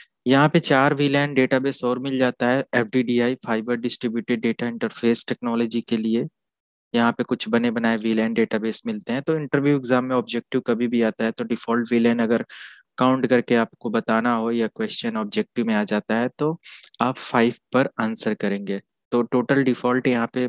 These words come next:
फ़ाइव वीलैन बने होते हैं। ओके, ये तो ये default हमारे switch के अंदर database है, आप अपने according जो भी बनाना चाहते हैं उस हिसाब से set करेंगे। Like if you want to create V lan two, three, four, five, six, seven, eight, तो आप ऐसे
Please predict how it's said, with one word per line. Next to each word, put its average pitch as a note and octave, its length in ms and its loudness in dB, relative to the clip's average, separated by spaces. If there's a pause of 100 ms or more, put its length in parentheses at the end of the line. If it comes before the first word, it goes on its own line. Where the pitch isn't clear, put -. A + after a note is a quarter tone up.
(120)
फ़ाइव A#2 320 -2
वीलैन A2+ 400 0
बने A2+ 260 -2
होते G2+ 300 -8
हैं। G2 60 -6
ओके, D#3+ 280 0 (880)
ये G2+ 220 -2 (500)
तो C#3+ 60 4
ये F3+ 120 8
default F3 440 4
हमारे E3+ 260 2
switch C#3 240 -4
के - 120 0
अंदर D3+ 240 0
database B2+ 600 0
है, D3+ 80 -2
आप B2+ 240 -2
अपने C3+ 280 -4
according B2+ 400 -2
जो A#2+ 140 -2
भी B2 140 -2
बनाना A2+ 380 -2
चाहते A2 340 -4
हैं A#2 40 -4
उस - 140 -14
हिसाब - 240 -6
से - 160 -8
set G3+ 260 -4
करेंगे। G3 400 -8 (200)
Like A#2+ 200 4
if D3 160 -2
you D#3 80 2
want C3+ 180 -2
to C#3 100 0
create B2+ 520 4 (400)
V B2 100 6
lan B2 260 2
two, C3 200 -2
three, B2+ 240 -2
four, B2 220 -4
five, A#2+ 240 -2
six, - 300 -6
seven, A#2+ 240 -2
eight, A#2+ 200 2 (160)
तो B2 220 -2
आप A#2 320 -2
ऐसे C3 380 4